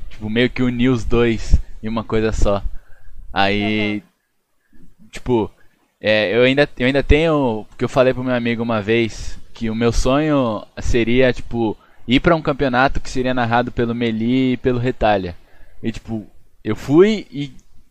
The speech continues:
Speaker 1: fui, é, narrado por eles, tipo, isso
Speaker 2: Foda,
Speaker 1: foi
Speaker 2: assim.
Speaker 1: muito insano pra mim, véi. Era o meu sonho e realizou, véi. Eu tava lá jogando.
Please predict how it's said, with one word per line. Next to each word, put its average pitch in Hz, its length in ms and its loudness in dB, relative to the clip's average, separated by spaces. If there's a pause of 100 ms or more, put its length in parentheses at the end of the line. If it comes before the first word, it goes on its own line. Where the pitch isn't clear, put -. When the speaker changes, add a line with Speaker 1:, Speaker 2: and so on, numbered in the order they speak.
(260)
Speaker 1:
fui, 151 640 4
é, 104 220 -2
narrado 113 400 0
por 110 220 -4
eles, 104 320 0
tipo, - 180 -8 (1120)
isso 208 160 -2
Speaker 2:
Foda, - 0 -
Speaker 1:
foi 185 220 6
Speaker 2:
assim. 165 140 -10
Speaker 1:
muito 180 320 2
insano 147 480 2
pra 113 200 -4
mim, 110 180 -2
véi. 92 360 -6 (180)
Era 117 180 4
o - 20 -6
meu 175 160 2
sonho 208 380 4
e 214 200 -6 (300)
realizou, 190 640 2
véi. 95 240 -6 (400)
Eu 123 80 0
tava 147 340 6
lá 123 160 6
jogando. 101 540 -4